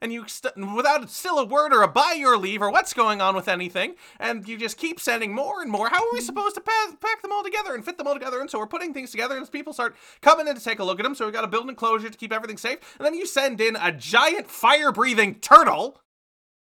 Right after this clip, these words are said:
Actually, you didn't get the fire-breathing turtle. That was there just for a second before someone else took them away, and then you send a giant, angry, old sarcophagus. You know how long it took for G-Paw to sit down and talk with us? You know how many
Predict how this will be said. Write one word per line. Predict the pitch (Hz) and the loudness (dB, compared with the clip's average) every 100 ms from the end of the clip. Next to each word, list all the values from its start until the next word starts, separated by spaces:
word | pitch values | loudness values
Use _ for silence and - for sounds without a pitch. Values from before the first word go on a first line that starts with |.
| _ _ _ | _ _ _
Actually, | - 214 - 214 | -2 -2 -2 -6
you | 185 | -6
didn't | 285 | -10
get | 220 - | -12 -14
the | |
fire-breathing | - 180 185 160 160 143 | -4 -2 -2 -2 -6 -4
turtle. | 220 240 | -4 -2
That | 220 208 | -2 -2
was | 202 | -2
there | 202 | -4
just | 175 226 | -4 -6
for | 226 | -6
a | 208 | -6
second | - 277 247 | -4 -4 -4
before | 202 | -8
someone | 185 208 202 | -6 -4 -2
else | 349 | -4
took | - 208 | -4 -8
them | 170 | -6
away, | 160 185 226 - | -4 -4 -4 -8
and | 277 | -8
then | 302 | -6
you | 294 | -6
send | 269 254 240 | -4 -6 -6
a | 202 | -12
giant, | 127 214 269 311 - - | -6 0 0 -2 -6 2
angry, | 233 294 269 226 214 190 208 214 _ _ - | 2 2 -6 -8 -8 -10 -14 -16 _ _ -8
old | 220 269 226 | -6 -6 -6
sarcophagus. | - 196 - 339 - 196 190 | 0 0 2 0 0 -4 -4
You | 349 | -4
know | 453 466 | -2 0
how | |
long | 262 269 294 | 2 2 0
it | 277 | -2
took | - 269 | -6 -6
for | 247 | -6
G-Paw | 208 247 240 240 | -10 -10 -8 -4
to | 233 | -4
sit | 208 226 | -6 -10
down | 214 202 202 196 - - | -2 0 0 -2 -12 -12
and | 160 | -12
talk | - 220 277 - | -2 4 4 2
with | 381 | -2
us? | 254 285 - - - _ _ _ | -2 -2 -4 -16 -20 _ _ _
You | 254 | -2
know | |
how | 403 | 0
many | 294 294 254 | 2 0 -2